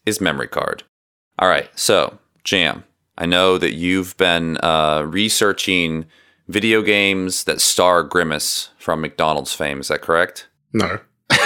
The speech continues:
Speaker 2: I just woke up. I
Speaker 1: It's
Speaker 2: haven't,
Speaker 1: not?
Speaker 2: <laughs> I haven't done any research. What? <laughs>
Speaker 1: Oh, man. <laughs> Uh, that's right. I just pranked you. That was one of my classics. That was one of my
Speaker 2: Ah.
Speaker 1: classic goofs. I got you so good.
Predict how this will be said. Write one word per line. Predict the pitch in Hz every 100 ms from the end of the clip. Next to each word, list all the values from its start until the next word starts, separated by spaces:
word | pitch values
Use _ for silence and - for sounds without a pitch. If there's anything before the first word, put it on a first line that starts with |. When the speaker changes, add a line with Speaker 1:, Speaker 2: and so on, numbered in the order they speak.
| 165 - -
Speaker 2:
I | 160 143
just | 156 160
woke | 143 135
up. | 135 113
I | - 156
Speaker 1:
It's | 151
Speaker 2:
haven't, | 165 110
Speaker 1:
not? | 110 302
Speaker 2:
<laughs> |
I | 311 640 605 - - 185
haven't | - 185 -
done | 165 156
any | 147
research. | 139 147 - 165 -
What? | 220 165 339 -
<laughs> | - - 392 -
Speaker 1:
Oh, | 92 92 90
man. | 95 110
<laughs> | - 143 127 160 - 160 - 147 - 113 - - - - -
Uh, | 82 85 80
that's | 78 -
right. | 78
I | 104
just | 110 104
pranked | - 127 113 -
you. | 80
That |
was | 87 95
one |
of | 90
my | 80
classics. | - 87 87 78 71 -
That | 92
was | 95
one | 104
of |
my | 107
Speaker 2:
Ah. | -
Speaker 1:
classic | 95 90 76 69
goofs. | 80 71 - - -
I | 76
got | 82 -
you | 80
so | 78
good. | 71 73 67